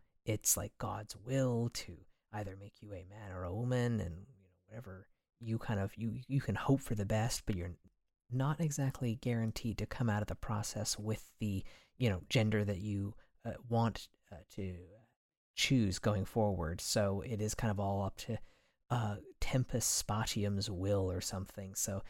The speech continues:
that, that gets thrown around a lot. It's interesting here that Eri, who is making the choice at the spring,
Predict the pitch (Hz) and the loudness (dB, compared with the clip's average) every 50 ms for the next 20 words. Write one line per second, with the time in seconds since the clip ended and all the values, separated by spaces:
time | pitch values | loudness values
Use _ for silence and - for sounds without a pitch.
0 | - - - _ _ _ _ - 117 110 110 117 113 110 107 - - 110 101 - | -12 -16 -20 _ _ _ _ 0 0 2 2 2 2 0 0 -2 -4 -4 -2 -4
1 | - - - 127 107 104 101 101 101 101 101 104 104 104 104 104 104 101 98 104 | -4 -2 -2 -2 0 0 -2 -2 -2 -2 -2 -2 -2 -2 -2 -2 -2 -2 -4 -4
2 | - - - - _ _ _ _ _ _ _ _ _ _ _ _ _ _ _ _ | -6 -10 -14 -16 _ _ _ _ _ _ _ _ _ _ _ _ _ _ _ _
3 | _ _ _ _ _ _ _ _ _ _ _ - 139 - - 175 185 - 170 - | _ _ _ _ _ _ _ _ _ _ _ -2 -2 -2 -2 -4 -4 -4 -6 -6
4 | - - 131 127 123 - 127 117 113 110 110 107 - 110 104 101 104 - - - | -6 -4 -4 -4 -2 -2 -2 -2 0 0 0 -2 -2 -2 -2 -2 -4 -6 -8 -6
5 | 143 123 113 110 110 104 104 110 110 104 101 101 - - 113 107 107 110 123 117 | -4 -2 0 0 -2 -2 -2 -2 -2 -2 -2 -2 -2 -4 -4 -2 -2 0 2 2
6 | 107 104 104 - 98 98 98 - - - - 110 107 101 - - - 127 117 113 | 2 2 0 -2 -4 -6 -8 -10 -4 0 2 2 4 4 2 0 0 0 -2 -2
7 | - 110 107 - - - 113 104 101 101 104 | -2 -2 -2 -2 -4 -4 -4 -4 -2 -2 -4